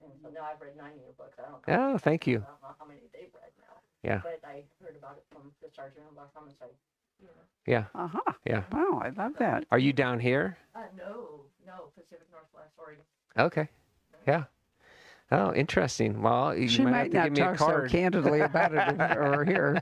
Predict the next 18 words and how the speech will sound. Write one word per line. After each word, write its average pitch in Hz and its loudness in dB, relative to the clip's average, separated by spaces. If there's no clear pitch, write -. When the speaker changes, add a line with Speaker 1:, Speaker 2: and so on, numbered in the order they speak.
Speaker 3:
right? 233 2
Right. 220 2
Speaker 2:
Well, 180 4
I 180 2
Speaker 3:
Sorry. 190 2
Speaker 2:
mean, 190 -2
you 185 4
know, 202 6
I 196 2
think 240 2
the 233 2
thing 175 4
that, 139 4
that 117 2
is 113 0
the 131 0
most 139 4
frustrating 120 2